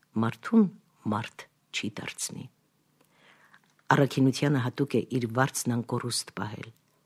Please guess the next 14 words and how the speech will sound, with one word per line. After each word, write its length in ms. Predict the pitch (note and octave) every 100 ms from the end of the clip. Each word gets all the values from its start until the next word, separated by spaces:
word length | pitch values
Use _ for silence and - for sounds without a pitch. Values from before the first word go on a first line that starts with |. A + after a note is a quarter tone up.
| _ _ _ _ -
Իմաստուն 500 | C#3+ C#3+ - C#3+ C#3+
ու 140 | C3 -
առաքինի 500 | B2+ B2+ - B2 B2
մեկը, 360 | A#2+ A#2+ -
եթե 260 | B2+ A#2+ B2+
նույնիսկ 420 | C3+ C#3+ A2+ -
ծառայության 640 | - A2+ A2 G#2+ - A2+ A2
տարվի, 400 | B2 A#2+ A#2+ C3 - _ _ _ -
տակավին 440 | A#2 B2 A#2 B2+
բարության 480 | A#2 A#2+ A2+ A#2+ B2+
շնորհքը 480 | - A#2+ A#2 - C3+
կփայլի 480 | - - A#2 A2+ B2+
նրա 240 | A#2+ A2
դեմքին, 540 | G#2 A2 G2+ - G#2+